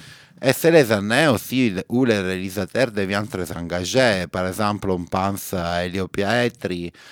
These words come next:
avec son film La classe ouvrière va au paradis. Et l'en-, l'engagement, euh,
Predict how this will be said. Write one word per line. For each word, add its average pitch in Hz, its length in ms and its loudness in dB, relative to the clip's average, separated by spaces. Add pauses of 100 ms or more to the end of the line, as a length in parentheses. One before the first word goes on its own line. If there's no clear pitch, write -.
(140)
avec 98 300 -2
son 92 280 -6
film 107 380 -4
La 90 140 -4
classe 98 320 -4
ouvrière 95 480 -4
va 87 180 -4
au 87 80 -6
paradis. 80 480 -10 (960)
Et 98 80 -8
l'en-, 98 460 -4
l'engagement, 104 840 0 (140)
euh, 98 100 0